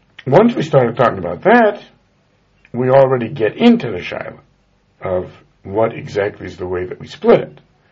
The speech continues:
B'shar Yemot Hashana, during the rest of the year, the Mishmar that is Nichnas, the Mishmar that is now beginning its week's work, they take six of the Chalas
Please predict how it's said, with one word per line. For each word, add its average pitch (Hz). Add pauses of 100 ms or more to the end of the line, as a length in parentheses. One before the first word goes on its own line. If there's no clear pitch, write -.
(340)
B'shar 214
Yemot 127
Hashana, - (420)
during 170
the 160
rest 156
of 120
the 95
year, 113 (440)
the -
Mishmar 156
that 107
is 90
Nichnas, -
the 90
Mishmar 113
that 92
is 87
now 123
beginning 117
its -
week's 90
work, - (560)
they 165
take 175
six -
of -
the 82
Chalas -